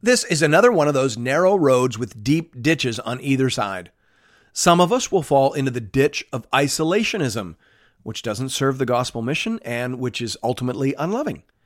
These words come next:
And then others of us will fall into the ditch of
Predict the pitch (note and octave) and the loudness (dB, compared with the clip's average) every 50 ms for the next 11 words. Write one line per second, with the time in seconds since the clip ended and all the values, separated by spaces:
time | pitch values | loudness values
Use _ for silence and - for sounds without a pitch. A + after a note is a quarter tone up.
0 | _ _ _ _ _ _ _ _ _ - G#3 A#3 A#3+ A#3 A#3 A#3+ C#4 C4 G#3+ A3 | _ _ _ _ _ _ _ _ _ 0 2 2 2 2 2 2 0 0 0 0
1 | G#3 G#3 - G3 G3+ F3 - G3+ F#3+ F#3 G3 - F3 F3 D#3+ D#3+ C3+ E3 F3+ - | 0 0 0 0 -2 0 2 2 2 2 2 0 -4 -4 -4 -2 -2 -2 -2 -2
2 | - E3 C#3+ - | -4 -6 -6 -8